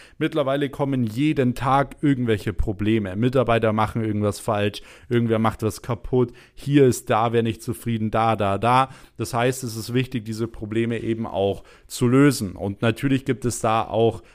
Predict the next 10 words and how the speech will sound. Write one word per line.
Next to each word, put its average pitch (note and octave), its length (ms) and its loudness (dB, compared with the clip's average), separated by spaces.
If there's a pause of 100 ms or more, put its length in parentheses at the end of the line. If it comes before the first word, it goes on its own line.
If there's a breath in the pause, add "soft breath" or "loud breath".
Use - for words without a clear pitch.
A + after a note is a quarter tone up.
viele B2+ 460 -2
Sachen, A2 420 -2
die A2+ 140 -6
einen G2+ 320 -4 (240 soft breath)
beschäftigen A2 580 -2
und G#2+ 160 -6
so G2+ 140 -4
weiter, G#2 280 -2
um G2+ 160 -4
d-, - 80 -6